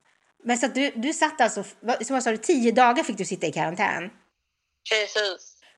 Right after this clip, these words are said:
Speaker 1: Fick du någon hjälp från någonstans? Alltså, kunde du få, hade du någon försäkring som
Speaker 2: Ja, jag hade ju, ehm, jag hade en superbra hemförsäkring, eh, som, eh, som faktiskt gjorde så att jag fick, eh,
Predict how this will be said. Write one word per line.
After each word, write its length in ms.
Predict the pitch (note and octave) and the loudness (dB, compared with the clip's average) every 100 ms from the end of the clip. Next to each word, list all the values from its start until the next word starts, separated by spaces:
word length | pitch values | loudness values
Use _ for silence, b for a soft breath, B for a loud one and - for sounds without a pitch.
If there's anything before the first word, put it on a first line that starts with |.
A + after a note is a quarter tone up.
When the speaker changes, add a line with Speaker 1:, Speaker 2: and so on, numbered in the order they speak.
| - | -4
Speaker 1:
Fick 180 | C#4+ C#4 | -2 0
du 60 | B3+ | 0
någon 200 | A#3+ G3+ | 2 4
hjälp 440 | A3+ F4+ G4 - - | 6 6 4 -2 -4
från 120 | A#3 | 0
någonstans? 460 | G#3+ G3 G3 F#3+ F#3+ | 0 2 0 0 -2
Alltså, 180 | F#3+ | -4
kunde 240 | F#3+ A3 G#3 | -4 -2 -2
du 60 | G#3 | -4
få, 220 | C4+ C4 | -2 0
hade 180 | A#3+ A3 | 2 0
du 40 | |
någon 100 | G#3 | -2
försäkring 760 | G3+ - A3+ E4+ F4+ - A#3+ | -4 -2 2 2 0 -4 -2
som 260 | A#3 G#3 G3 - | 0 -2 -2 0
Speaker 2:
Ja, 380 | B3+ A3+ A#3+ B3 | 0 0 -4 -4
jag 140 | B3 | -2
hade 380 | A#3+ B3 G#3+ A#3+ | 0 -2 -2 -4
ju, 300 | A3+ A#3 A3 | -4 -4 -4
ehm, 640 | G#3+ A3 G#3 G#3 G3+ G3+ F#3+ G#3+ | 0 0 0 -2 -6 -10 -4 0
jag 80 | A3+ | 2
hade 180 | A#3+ A#3 | 2 0
en 380 | G#3+ G#3 G3+ G3 | -2 -2 -2 -2
superbra 500 | - D4+ C#4 A#3+ A#3+ | -6 -4 -4 -2 0
hemförsäkring, 880 | A#3+ A#3+ G#3+ G#3 G#3+ G#3+ A#3 C4 D4 | 0 -2 -4 -2 -2 -2 -2 -2 -2
eh, 200 | A#3+ G3+ | 0 0
som, 260 | G3 A3 G3 F#3+ | -2 -2 -2 -2
eh, 160 | F#3+ F#3+ | -2 -2
som 120 | G3 | -2
faktiskt 380 | G3 A3+ G#3+ - | -4 -4 -6 -8
gjorde 240 | G#3 G3 G3+ | -6 -4 -2
så 80 | G3 | 0
att 100 | F#3 | 0
jag 160 | F3 | -2
fick, 300 | F3+ - - | -4 -10 -4
eh, 220 | F3 E3+ | -2 -2